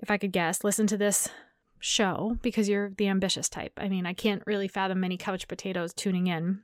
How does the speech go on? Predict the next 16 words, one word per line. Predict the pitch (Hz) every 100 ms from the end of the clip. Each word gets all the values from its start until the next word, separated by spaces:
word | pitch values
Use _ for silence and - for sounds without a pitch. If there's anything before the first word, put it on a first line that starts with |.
| _ 233
because | 208 - 180
it |
would | - 175
just | -
make | 185 -
them | 180
feel | 180 175 160 175 - _ _ -
like | 185 185
they're | 208 208
falling | 262 247 247
behind | 247 226 214
in | 202
their | 175
life. | 170 170
So | -
you, | 208 233 285